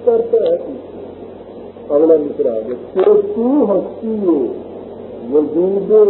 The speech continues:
دو جہاں چیزیں میں، اب تو ہستی جو ہو گئی نا، یہ ہو گیا تھا، اس لیے اب خود اندیش ڈر اپنے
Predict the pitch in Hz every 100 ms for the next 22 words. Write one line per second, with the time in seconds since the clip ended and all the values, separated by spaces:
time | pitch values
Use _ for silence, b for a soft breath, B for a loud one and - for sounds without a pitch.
0 | 196 180 170 165 147 120 143 170 175 170
1 | - - 151 156 151 160 143 147 165 160
2 | - - - - - - - - - 139
3 | - - - 214 202 147 127 - 160 147
4 | 135 113 117 127 123 147 - - - -
5 | - - 143 156 120 120 117 113 - -
6 | - - - - - - - - - 190
7 | 180 190 196 202 202 180 185 185 - 220
8 | 240 196 156 120 110 101 - - - -
9 | - - 120 151 170 170 160 170 170